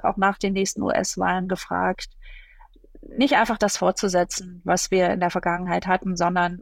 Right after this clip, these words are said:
uns im Grunde stärker zu öffnen, die globalen Probleme und auch das, was wir an öffentlichen Gütern nur noch global zur Verfügung stellen können, beispielsweise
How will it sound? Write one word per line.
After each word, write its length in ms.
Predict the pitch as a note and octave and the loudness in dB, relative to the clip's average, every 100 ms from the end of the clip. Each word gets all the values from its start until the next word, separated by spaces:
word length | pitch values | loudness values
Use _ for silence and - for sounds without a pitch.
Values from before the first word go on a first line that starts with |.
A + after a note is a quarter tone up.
| - | -8
uns 300 | - G3+ G3+ | -2 -2 -2
im 200 | - F#3 | -4 -4
Grunde 400 | F3+ G3+ A3+ G#3+ F#3 | -2 2 4 4 2
stärker 420 | - F3+ F#3 F#3 | 2 2 2 -2
zu 180 | - - | 0 2
öffnen, 540 | G3 - G#3 G#3 A3 - - - - - G3+ | 0 0 -2 0 -4 -12 -20 -20 -20 -6 -2
die 80 | |
globalen 580 | F#3+ G#3+ A3 G#3 G#3 G#3 | 2 4 6 4 4 2
Probleme 800 | G#3 G3 F#3+ F#3+ G3 G3 F#3+ F#3+ - | 0 -2 0 2 2 4 2 0 -4
und 260 | - F#3 | -4 0
auch 220 | - F#3 - | 2 2 2
das, 280 | F#3 F#3 - | 0 2 0
was 180 | - G3+ | -2 2
wir 160 | F#3+ | 2
an 400 | F3+ F#3 F#3 F#3 F3+ - - - - | 2 0 -4 -10 -16 -18 -20 -20 -2
öffentlichen 600 | - A#3+ A3+ G3+ G3 G3 | 0 2 2 2 2 2
Gütern 420 | A3 A#3+ G3 F3 | 2 4 2 2
nur 100 | G#3+ | 0
noch 220 | G#3+ G3+ | 2 2
global 560 | F#3+ F3+ F3 G3 F3+ E3+ - - | 0 2 4 4 4 0 -10 -14
zur 160 | - G#3 | -2 2
Verfügung 420 | G3 - G3 F#3 | 2 2 0 0
stellen 400 | - F#3 E3+ E3 | 0 0 0 -2
können, 460 | - F3+ F3 E3+ F3+ - | -4 -2 -4 -8 -8 0
beispielsweise 920 | E3+ F3+ - F3+ - F3 E3+ E3+ | 2 2 0 -2 0 -2 0 -2